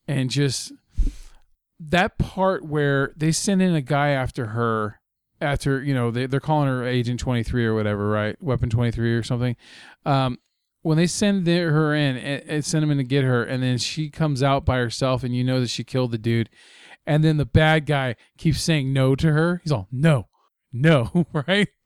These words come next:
Like she's a fucking puppy. It's funnier than shit.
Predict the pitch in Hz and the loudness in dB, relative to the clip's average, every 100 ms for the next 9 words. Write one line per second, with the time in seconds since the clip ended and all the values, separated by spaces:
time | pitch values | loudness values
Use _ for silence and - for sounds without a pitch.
0 | - - 185 151 - 185 165 - 185 180 | -20 -4 -2 0 2 0 0 0 -2 0
1 | 165 - 160 160 185 196 - _ _ _ | -2 -2 -2 -4 -2 -2 -4 _ _ _
2 | - _ - 202 175 - - - 175 160 | -20 _ 0 0 0 -6 -8 0 2 2
3 | 170 175 - 294 - | 0 -4 -4 -2 -4